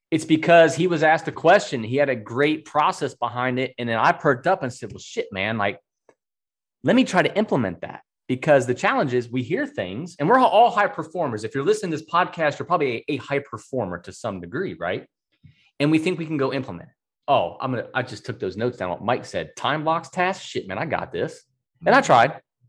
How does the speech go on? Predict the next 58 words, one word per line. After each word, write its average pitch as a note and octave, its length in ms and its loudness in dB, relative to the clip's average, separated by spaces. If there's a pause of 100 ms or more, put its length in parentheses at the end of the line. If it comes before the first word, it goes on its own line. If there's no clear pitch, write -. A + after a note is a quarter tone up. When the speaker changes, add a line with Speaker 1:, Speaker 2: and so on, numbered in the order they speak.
(120)
Speaker 1:
I'm G#3 60 -6
not G3 120 2
gonna A2 120 0
lie. A#2+ 280 0
I F#3+ 80 0
tried. G#3+ 300 0 (420)
Speaker 2:
It's C#3+ 160 -2
Speaker 1:
Until F#3+ 160 6
Speaker 2:
not D3+ 80 8
Speaker 1:
I D#3+ 40 4
reached G3 220 6
Speaker 2:
easy D#3 160 -6
without B2+ 320 0
accountability. F#2+ 720 -4 (100)
It's G#2+ 100 -2
Speaker 1:
Accountability. D#3 600 4
Speaker 2:
not, - 160 -12 (220)
Speaker 1:
And C#3+ 140 -2
Speaker 2:
it's F3+ 80 4
Speaker 1:
that's G3 80 -4
why F3+ 120 6
I D#3+ 40 4
Speaker 2:
not - 60 2
easy E3+ 140 2
Speaker 1:
reached F#3 120 -4
out E3 80 6
and D#3 80 2
I C#3+ 40 2
Speaker 2:
without - 100 -4
Speaker 1:
said, B2 140 -2
"Bro, D#3 120 4
Speaker 2:
accountability. A2+ 400 2
Speaker 1:
look, - 100 -20 (380)
uh, A2 500 -4 (360)
I G#2+ 40 -4
respect G#3 340 -2
you. C3 60 4
I - 40 4
admire F#3+ 260 6
you. A#2 260 -2
I A#2 40 -6
need A#2 120 -6
help A#2+ 240 0
on F#2 140 -6
this E2+ 180 -10
one F2 80 -12
right F#2 220 -2
here." F2+ 260 -6 (360)
He A2+ 120 -4
jumped B2 280 -2
on A2+ 100 0
a - 20 -4
call, C3 380 2
solved B2+ 400 0
that A2+ 260 0
s-, - 160 -20 (240)
initial C#3 420 2
problem, B2 520 0